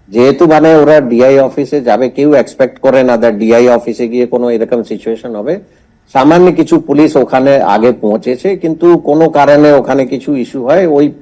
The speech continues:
পুলিশ ফোর্স যেহেতু সংখ্যায় কম ছিল, ওটা ওভারপাওয়ার হয়ে গেছে। আবার যখন ভিতর ঢুকে একটা গ্রিল গেট ছিল, ওখান থেকে উপর ওঠার চেষ্টা করে, তখন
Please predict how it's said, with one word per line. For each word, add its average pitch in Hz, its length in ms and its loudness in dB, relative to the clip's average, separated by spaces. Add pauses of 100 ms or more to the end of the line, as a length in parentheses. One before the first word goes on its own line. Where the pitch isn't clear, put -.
(180)
পুলিশ 135 360 -2
ফোর্স 135 300 -2
যেহেতু 127 460 -4
সংখ্যায় 120 360 -4
কম 135 220 -4
ছিল, 160 200 -8 (680)
ওটা 151 540 2
ওভারপাওয়ার 143 600 4
হয়ে 139 160 2
গেছে। 185 300 0
আবার 143 380 2
যখন 139 280 0
ভিতর 120 380 -2
ঢুকে 131 380 -2
একটা 117 420 -6
গ্রিল 120 300 -4
গেট 131 240 -4
ছিল, 139 120 -8
ওখান 123 320 -4
থেকে 127 180 -6
উপর 123 320 -2
ওঠার 123 240 -2
চেষ্টা 117 340 -8
করে, 185 200 -8
তখন 139 440 -4